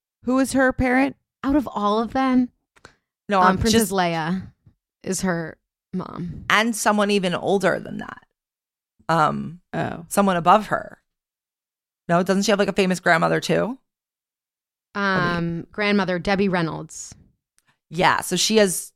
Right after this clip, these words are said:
Speaker 3: a third generation. Um,
Speaker 1: Oh, I
Speaker 3: who
Speaker 1: like
Speaker 3: is my
Speaker 1: Debbie
Speaker 3: least
Speaker 1: Reynolds. <laughs> She's in Halloween Town. <laughs>
Speaker 2: So maybe, so maybe, um, the late Carrie Fisher is your favorite <laughs> Nepo baby.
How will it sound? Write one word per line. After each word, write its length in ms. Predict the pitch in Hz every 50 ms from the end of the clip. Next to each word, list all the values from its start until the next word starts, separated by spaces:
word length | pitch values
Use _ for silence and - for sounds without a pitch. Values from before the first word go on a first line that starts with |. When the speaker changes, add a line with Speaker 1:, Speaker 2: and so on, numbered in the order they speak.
| _ _ _ -
Speaker 3:
a 80 | - 175
third 260 | - 190 185 180 170
generation. 580 | 165 175 160 151 151 165 165 156 - - - - - _ 170 _ _ _ _ _ _ _ _ _ _ _ _ _ _ _ _ _ _ _ _ _ _ _ _ _ _ _ _ _
Um, 800 | 233 254 254 254 254 254 262 254 247 247 247 247 247 247 226 220 _ _ _
Speaker 1:
Oh, 60 | - 247
I 60 | 262
Speaker 3:
who 60 | 294
Speaker 1:
like 100 | 302 330
Speaker 3:
is 100 | 320 294
my 60 | 247 - -
Speaker 1:
Debbie 0 |
Speaker 3:
least 100 | - 165
Speaker 1:
Reynolds. 680 | 165 156 156 151 156 156 - - - - - - - _ _ _ _ _ _ _ _ _ _ _ _ _ _ _ _ _ _ _
<laughs> 520 | - - - - - - - - - - -
She's 200 | - - 254 240
in 80 | 262 254
Halloween 420 | 247 254 247 240 240 262 262 254
Town. 400 | 220 214 185 151 147 147 160 - _ _ _ _ _ _ _ _ _ -
<laughs> 120 | - - 330 - - 359 - - - - - - 453 427 - 427 381 - 415 - - 403 - 466 440 - 453 - - - - - 254 233 -
Speaker 2:
So 220 | 233 - - 381
maybe, 340 | 349 381 370 359 277 349 - - 349 - - - -
so 240 | - - - 370 381
maybe, 380 | 359 381 370 311 359 370 359 339
um, 380 | 277 247 208 202 196 190 190 - 523 571 587 554 508 466 392 339 - - _ _ _ _ _
the 180 | - 196 220 214
late 600 | 208 208 214 196 190 202 196 - - - - - -
Carrie 240 | - 214 196 190 196
Fisher 420 | 196 - 226 226 - 202 180 180
is 140 | 180 175 202
your 160 | 202 226 -
favorite 400 | - - 220 196 180 214 233 247
<laughs> 60 | 190 -
Nepo 400 | 302 330 311 233 - - - 262
baby. 400 | 285 302 311 403 - 403 -